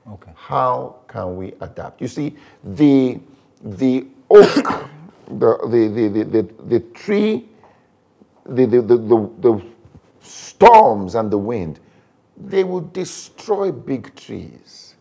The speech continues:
Speaker 2: but shrubs remain. You know why? Because the shrubs, they move with the wind. It's called adaptability. The oak stands tall, that I cannot be moved.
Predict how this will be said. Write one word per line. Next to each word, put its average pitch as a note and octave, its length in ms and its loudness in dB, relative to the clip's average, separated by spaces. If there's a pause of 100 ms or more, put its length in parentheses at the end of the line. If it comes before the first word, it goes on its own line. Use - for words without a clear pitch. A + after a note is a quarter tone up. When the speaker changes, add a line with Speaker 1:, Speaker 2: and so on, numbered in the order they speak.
(540)
Speaker 2:
but - 160 -10
shrubs - 880 -12 (220)
remain. F2+ 500 -10 (680)
You - 80 -10
know B2+ 140 -6
why? G#2+ 300 -4 (800)
Because - 280 -10
the G2+ 100 -16
shrubs, - 720 -14 (800)
they F#2+ 80 -14
move F#2+ 320 -12
with E2+ 120 -14
the F2 80 -12
wind. - 260 -20 (680)
It's - 120 -20
called A#2+ 340 -8
adaptability. - 1000 -16 (1000)
The - 200 -12
oak - 500 -8
stands - 680 -10
tall, F2+ 420 -6 (720)
that E2+ 320 -14 (580)
I G2+ 40 -14
cannot F#2 320 -8
be E2+ 140 -10
moved. - 500 -14